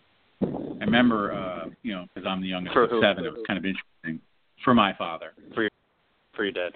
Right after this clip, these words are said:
Speaker 2: Okay.
Speaker 1: Yeah. So, um, and, you know, the youngest of seven, uh, being the person, I wa-, I was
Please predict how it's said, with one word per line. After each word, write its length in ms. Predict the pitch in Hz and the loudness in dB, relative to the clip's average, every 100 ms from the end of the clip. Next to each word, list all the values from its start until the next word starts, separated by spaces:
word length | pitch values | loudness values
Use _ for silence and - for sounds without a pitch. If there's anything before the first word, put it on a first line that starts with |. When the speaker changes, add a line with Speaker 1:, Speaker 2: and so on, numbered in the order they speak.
| - | -12
Speaker 2:
Okay. 220 | 104 92 _ _ _ _ _ _ _ _ _ - | -14 -14 _ _ _ _ _ _ _ _ _ -10
Speaker 1:
Yeah. 240 | 98 87 - _ | -8 -8 -14 _
So, 220 | 110 92 82 _ _ _ _ - | -4 -4 -4 _ _ _ _ -2
um, 480 | 101 92 87 85 - | 0 0 -2 -6 -6
and, 300 | 117 110 110 | -2 0 2
you 120 | 127 | 2
know, 60 | 123 | 2
the 100 | 110 | 0
youngest 340 | 113 113 - | -2 -4 -6
of 100 | 95 - | -8 0
seven, 440 | 104 95 92 85 - | 0 0 -6 -10 -14
uh, 140 | 92 87 | -12 -8
being 200 | 107 98 | -6 -6
the 80 | 95 | -8
person, 380 | - 98 95 92 | -8 -8 -6 0
I 160 | 131 | 2
wa-, 80 | 139 123 | 4 4
I 120 | 131 | 4
was 180 | 123 | 2